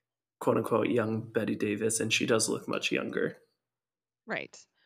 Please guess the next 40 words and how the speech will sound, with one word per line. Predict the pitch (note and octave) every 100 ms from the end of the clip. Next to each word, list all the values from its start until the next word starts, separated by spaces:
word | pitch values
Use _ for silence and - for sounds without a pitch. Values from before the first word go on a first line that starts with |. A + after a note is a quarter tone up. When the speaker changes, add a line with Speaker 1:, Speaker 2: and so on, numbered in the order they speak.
| _
Speaker 1:
But | -
I'm, | F3 F#3+
I'm | F#3 G#3+
not | G#3+ -
here | C#3+ C3 B2+
to |
complain | B2+ A#2 A2 A2+ A2+
about | A2+ A2+ G#2+ - -
the | A#2+
twenty | - B2+ A#2 A2+
or | A2
thirty | A#2 G#2+
years | G#2 G2+ G2+ G#2 A2 -
that | - A2 -
may | A#2
or | A#2
may | A2 G#2+
not | G#2 G#2
have | G2+
gone | - A2
Speaker 2:
No, | C#4+ D4
Speaker 1:
by. | C#4+
Speaker 2:
let's | D#4+ - -
de-, | G#4+ D#4
let's | A3 C4+ - -
devote | G4+ F4+ D#4 -
the | D4
rest | C4 B3 -
of | D4
this | E4+ F#4+
podcast | C4+ G#3 F#3+ - A3+ F#3+ A3
to | - C4+
figuring | - B3 A3 A#3+ C4+ E4+
out | G#3+ F3+ -
exactly | A3+ G#3 G#3+ G3 A3 C#4+ D#4
what | A#3+ A3 A#3+ -
year | G#3+ G3+ G3+ A#3+
Karen | - A3+ G3+ G#3 B3
allegedly | - G#3+ F#3+ F3 G#3+ F#3+ B3+
disappeared. | G#3+ F#3+ - A#3+ - - D#4 G#4 C4+ C#3+